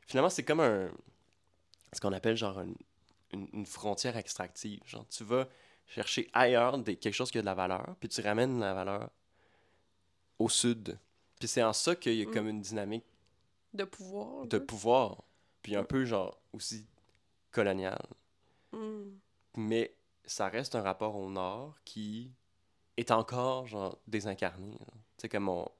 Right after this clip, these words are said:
Speaker 2: Hmm.
Speaker 1: les gens qui vont travailler là vivent pas là.
Speaker 2: Ouais.
Speaker 1: On... on... va creuser des trous, euh, extraire beaucoup, beaucoup, beaucoup de, de matériaux qui vont, tu sais, finalement faire... Euh... Puis là, de, on veut ouvrir des... Après l'or, c'est des mines de lithium.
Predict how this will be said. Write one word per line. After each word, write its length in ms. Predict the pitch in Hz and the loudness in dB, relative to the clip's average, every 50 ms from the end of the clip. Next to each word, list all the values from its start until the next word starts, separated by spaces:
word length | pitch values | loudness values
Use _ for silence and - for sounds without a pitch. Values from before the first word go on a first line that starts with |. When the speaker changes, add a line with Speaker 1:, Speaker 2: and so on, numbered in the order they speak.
| _ _ _ _ _ _ _ _ - | _ _ _ _ _ _ _ _ -2
Speaker 2:
Hmm. 180 | 330 330 302 220 - _ _ _ _ _ _ _ _ _ _ _ _ _ _ _ _ _ - | -2 -2 -2 -2 -6 _ _ _ _ _ _ _ _ _ _ _ _ _ _ _ _ _ -10
Speaker 1:
les 140 | 113 110 113 | -6 -2 0
gens 180 | 107 156 170 | 2 2 0
qui 100 | 160 - 127 | 0 0 0
vont 120 | 127 127 | 0 0
travailler 320 | 120 123 113 107 110 110 110 | 2 2 0 2 2 0 0
là 300 | 110 117 113 113 110 104 | 0 0 0 0 -2 -4
vivent 380 | 98 95 101 110 117 110 - - | -6 -10 -12 -12 -14 -14 -8 -4
pas 120 | 120 107 | -2 -2
là. 260 | 101 101 98 98 110 135 147 - _ _ _ _ _ _ | -2 -2 -4 -6 -8 -10 -14 -20 _ _ _ _ _ _
Speaker 2:
Ouais. 160 | - 220 220 214 | -8 -4 -2 -2
Speaker 1:
On... 420 | 95 95 - 190 - 92 92 - - - _ _ _ _ _ - | -2 0 -2 -2 -2 -2 -4 -4 -6 -12 _ _ _ _ _ -8
on... 100 | 95 98 | -6 -4
va 120 | 104 123 | -2 -4
creuser 340 | 120 - - 123 120 113 113 | -4 -2 -2 -2 -2 -2 -2
des 140 | 113 120 113 | -2 -4 -4
trous, 560 | - - - - 127 131 135 139 147 151 - _ _ _ - | -6 -8 -10 -8 -8 -6 -6 -8 -10 -12 -16 _ _ _ -4
euh, 360 | 104 98 92 92 90 90 87 - - | -4 -4 -2 -4 -4 -4 -6 -6 -4
extraire 500 | - 113 110 - - - 139 120 117 110 | -4 -4 -2 -2 -2 0 2 0 0 0
beaucoup, 320 | 98 95 107 127 120 - 170 | -4 -8 -8 -8 -6 -6 -6
beaucoup, 260 | 147 147 135 - - | -6 -6 -8 -8 -10
beaucoup 320 | 147 143 139 - - 151 | -12 -12 -12 -12 -12 -12
de, 560 | 135 123 120 _ _ - 113 101 104 107 101 95 | -12 -14 -18 _ _ -20 -18 -12 -8 -6 -6 -6
de 180 | 92 90 107 | -8 -8 -4
matériaux 560 | 107 104 98 - 117 110 101 104 110 117 120 120 - | -4 -2 -2 -2 -2 -4 -4 -4 -4 -4 -4 -6 -10
qui 140 | - - | -14 -12
vont, 360 | 90 98 95 92 90 - - - _ _ _ _ _ _ _ | -8 -6 -6 -4 -6 -8 -10 -16 _ _ _ _ _ _ _
tu 40 | - | -8
sais, 60 | 110 | -8
finalement 320 | - - 113 107 104 117 117 | -4 -2 0 0 2 0 0
faire... 260 | - - 110 107 98 101 | 0 0 0 0 -2 -4
Euh... 180 | 95 90 85 85 - _ - | -8 -8 -8 -10 -14 _ -8
Puis 100 | - 113 | -4 -4
là, 80 | 113 | -2
de, 140 | 110 104 95 - - | -2 -4 -6 -8 -8
on 80 | - 104 | -8 -8
veut 120 | 92 98 | -8 -8
ouvrir 200 | 98 90 92 101 | -10 -10 -10 -10
des... 180 | 95 95 92 87 90 - _ _ - - - - _ - | -8 -8 -8 -10 -12 -16 _ _ -20 -20 -20 -20 _ -16
Après 300 | - 95 - - 107 98 | -14 -12 -6 -2 -2 0
l'or, 240 | 98 101 101 104 - | 0 0 -2 -4 -6
c'est 80 | 107 95 | -6 -6
des 80 | 90 | -6
mines 220 | 90 87 90 92 90 | -6 -8 -8 -8 -8
de 80 | 92 | -8
lithium. 720 | 87 90 90 - - - 127 123 120 123 123 120 120 120 | -8 -10 -12 -10 -4 0 0 0 0 0 -2 -6 -10 -12